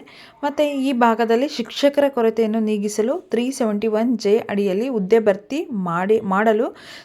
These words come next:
ಸರ್ಕಾರ ಕ್ರಮ ಕೈಗೊಳ್ಳದಿರಲು ಕಾರಣವೇನು ಅಂತ ಕೇಳಿದ್ದಾರೆ. So, ಅದಕ್ಕೂ ಕೂಡ ಉತ್ತರವನ್ನು ಕೊಟ್ಟಿದ್ದಾರೆ. ನಾವಿವಾಗ ಉತ್ತರವನ್ನು ನೋಡ್ತಾ ಹೋಗೋಣ.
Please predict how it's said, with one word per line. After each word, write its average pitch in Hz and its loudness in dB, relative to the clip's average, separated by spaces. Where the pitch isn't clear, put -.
ಸರ್ಕಾರ 233 2
ಕ್ರಮ 208 -2
ಕೈಗೊಳ್ಳದಿರಲು 233 4
ಕಾರಣವೇನು 196 0
ಅಂತ 180 -4
ಕೇಳಿದ್ದಾರೆ. 170 -4
So, - 0
ಅದಕ್ಕೂ 220 2
ಕೂಡ 226 2
ಉತ್ತರವನ್ನು 208 0
ಕೊಟ್ಟಿದ್ದಾರೆ. 202 -2
ನಾವಿವಾಗ 226 -2
ಉತ್ತರವನ್ನು 214 0
ನೋಡ್ತಾ 220 0
ಹೋಗೋಣ. 156 -6